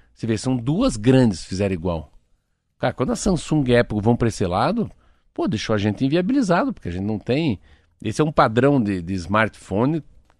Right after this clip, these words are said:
de um outro padrão, né? São muito parecidos, eles competem, né? Nas suas classes, os valores.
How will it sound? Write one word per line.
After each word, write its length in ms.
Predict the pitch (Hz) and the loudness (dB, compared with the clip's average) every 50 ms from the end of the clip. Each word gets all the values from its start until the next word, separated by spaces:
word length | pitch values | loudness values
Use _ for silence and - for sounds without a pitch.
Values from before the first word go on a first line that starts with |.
| _ | _
de 80 | - 110 | -2 0
um 120 | 104 104 | 2 4
outro 240 | 101 107 117 - 131 | 4 2 2 0 0
padrão, 460 | - - 170 139 113 123 135 165 180 | 2 2 2 2 2 2 2 2 2
né? 140 | 135 104 95 | 0 -2 -2
São 160 | 85 - 90 | -4 -4 -4
muito 200 | 87 95 110 - | -2 -2 -4 -2
parecidos, 600 | - - 135 131 120 - - - 139 143 123 104 90 | 0 0 0 0 0 -2 -2 -2 0 0 0 -2 -4
eles 140 | 90 87 - | -6 -6 -4
competem, 680 | - 131 113 107 - - 120 139 139 - - 98 92 | -2 0 0 0 2 2 2 2 2 0 -2 -4 -4
né? 220 | - 117 - - - - _ - - - _ - - - | -2 -4 -6 -8 -10 -14 _ -20 -20 -18 _ -18 -10 -4
Nas 180 | 104 113 110 | -2 -2 -2
suas 340 | - - - 123 117 101 - | -4 -4 -4 -2 -2 -2 -4
classes, 640 | - - - 104 110 120 131 131 120 - - 95 90 | -8 -6 -4 0 0 0 0 0 -4 -6 -10 -10 -8
os 220 | 95 98 90 82 | -6 -6 -4 -2
valores. 580 | 92 92 87 87 95 101 104 92 87 - - | -2 -2 0 -2 -2 -2 -2 -4 -6 -10 -14